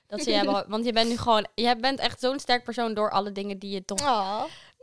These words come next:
Speaker 1: Oh,
Speaker 2: wat
Speaker 1: dit wordt
Speaker 2: lief.
Speaker 1: helemaal
Speaker 2: Ja,
Speaker 1: schattig,
Speaker 2: ik ben
Speaker 1: deze
Speaker 2: helemaal
Speaker 1: opname.
Speaker 2: verlegen.
Speaker 1: Nou, ik ga helemaal janken als ik dit terug ga luisteren.
Speaker 2: Ja, echt, hè, ik ook.
Speaker 1: Ja, nee, maar,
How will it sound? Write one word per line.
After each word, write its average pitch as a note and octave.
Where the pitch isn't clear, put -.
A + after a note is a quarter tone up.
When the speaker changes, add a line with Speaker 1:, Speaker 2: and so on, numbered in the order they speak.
Speaker 1:
Oh, F4
Speaker 2:
wat F4+
Speaker 1:
dit G#4
wordt A#4
Speaker 2:
lief. G#4
Speaker 1:
helemaal A#4
Speaker 2:
Ja, G#4+
Speaker 1:
schattig, G4
Speaker 2:
ik C4
ben G#4+
Speaker 1:
deze C#4+
Speaker 2:
helemaal D#4+
Speaker 1:
opname. C#4+
Speaker 2:
verlegen. D4
Speaker 1:
Nou, A#3
ik A#3
ga -
helemaal C4
janken A#3+
als B3+
ik A#3+
dit G#3
terug B3
ga A#3+
luisteren. B3+
Speaker 2:
Ja, -
echt, -
hè, -
ik -
ook. -
Speaker 1:
Ja, A#3
nee, A#3+
maar, B3